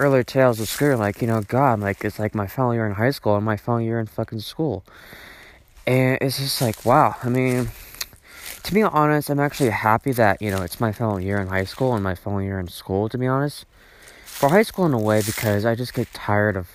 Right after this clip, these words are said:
I don't know. I don't know, I've been having a lot of bad luck with high school lately, or the last, the last four years, just say. And I don't know, I had, I don't know, my,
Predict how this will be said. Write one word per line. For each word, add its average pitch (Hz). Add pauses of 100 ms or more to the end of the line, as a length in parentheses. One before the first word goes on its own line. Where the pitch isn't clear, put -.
(180)
I 95
don't 85
know. 87 (1000)
I 156
don't 104
know, 95
I've 107
been 139
having 147
a -
lot 127
of 113
bad 110
luck 107
with 95
high 101
school 101
lately, 101
or 95
the 95
last, 95 (500)
the 104
last 98
four 95
years, 95
just 92
say. 95 (960)
And 117
I 151
don't 127
know, 104
I 120
had, 156 (280)
I 151
don't 123
know, 101
my, 107